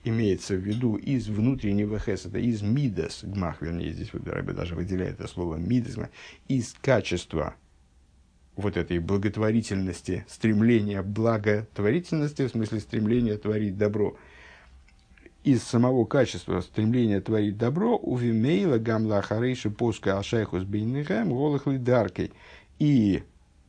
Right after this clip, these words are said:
само собой разумеющимся образом, также после того, как между ними прерывается, э,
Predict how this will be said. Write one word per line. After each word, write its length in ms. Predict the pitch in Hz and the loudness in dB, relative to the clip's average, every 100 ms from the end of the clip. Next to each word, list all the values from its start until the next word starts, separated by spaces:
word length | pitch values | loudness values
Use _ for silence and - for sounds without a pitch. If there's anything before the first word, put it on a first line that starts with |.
| - | -10
само 320 | - 117 123 | 2 4 4
собой 360 | 110 110 120 110 | 4 4 4 2
разумеющимся 760 | 101 110 120 95 92 95 110 | 2 2 2 2 -2 -4 0
образом, 580 | 135 185 180 139 120 107 - - - | 2 4 4 4 2 -2 -6 -20 -4
также 380 | - 143 110 107 | 4 4 4 -2
после 380 | - 123 - 113 | 0 0 0 -2
того, 320 | 107 104 107 | 0 0 0
как 240 | 95 90 | 0 -2
между 340 | 107 107 92 98 | 0 0 2 0
ними 320 | 107 190 196 | 2 2 2
прерывается, 1120 | 120 110 107 101 98 123 139 113 - 98 101 - - _ _ - | 2 0 4 4 4 2 2 0 -2 -2 -2 -6 -20 _ _ -6
э, 400 | 110 101 98 95 | -2 0 2 0